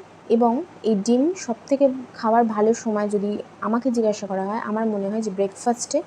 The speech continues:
ডিম খাওয়ার সব থেকে উপকারী।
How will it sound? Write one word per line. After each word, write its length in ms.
ডিম 220
খাওয়ার 380
সব 160
থেকে 180
উপকারী। 480